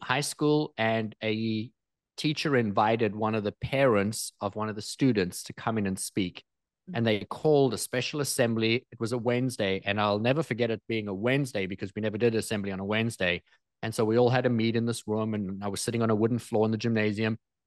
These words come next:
And this gentleman walked in, and he was wearing a blue pinstripe suit. And I still thought, "Man, this guy looks so sharp. Like, he looks like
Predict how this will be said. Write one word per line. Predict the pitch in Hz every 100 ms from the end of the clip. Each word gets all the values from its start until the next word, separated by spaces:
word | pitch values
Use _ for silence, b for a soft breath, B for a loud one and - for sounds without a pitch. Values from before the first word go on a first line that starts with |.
| _ _ _ _
And | 110 110 107
this | 101
gentleman | 127 127 120 104
walked | 101 101 -
in, | 101 90
and | 90 92
he |
was | 104
wearing | 101 107 101
a |
blue | 92 120 120 123
pinstripe | 123 113 - 110 101 -
suit. | - 120 -
And | 95
I | 107
still | 110 - 113
thought, | - 113 95
"Man, | 113 131 147 113
this | 98 -
guy | 117 104
looks | 98 90 -
so | - 117 107
sharp. | - - 95 78 -
Like, | 95 98
he | - 139 135 123
looks | 107 113 113 98 - 123
like | 107 95